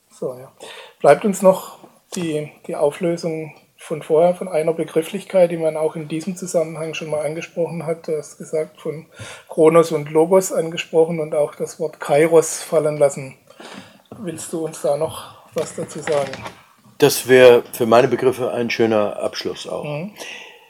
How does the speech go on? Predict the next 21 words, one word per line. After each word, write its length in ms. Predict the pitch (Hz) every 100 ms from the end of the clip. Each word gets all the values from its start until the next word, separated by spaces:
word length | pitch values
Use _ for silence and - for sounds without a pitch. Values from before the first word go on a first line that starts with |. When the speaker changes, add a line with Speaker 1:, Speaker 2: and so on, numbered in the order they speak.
| _ _ -
Speaker 2:
Wir 200 | 131 147
Menschen 640 | 147 165 - 160 160 160
im 220 | - 127
Westen 360 | 123 - - 131
sind 200 | 123 123
es 140 | 117
gewohnt, 420 | - 107 120 127 120
uns 320 | 120 117 -
nach 240 | 120 117
dem 200 | 131 110
Gott 200 | 110 113
der 160 | 117 104
Zeit 460 | - 104 104 -
Kronos 600 | - - 110 110 85 - -
zu 120 | 95
richten. 400 | 90 85 - 101
Deswegen 460 | 90 - 107 98
tragen 400 | - 101 107 104
viele 400 | 92 107 104 101
einen 320 | 92 101 98 -
Chronometer. 920 | - 110 127 113 110 104 - - -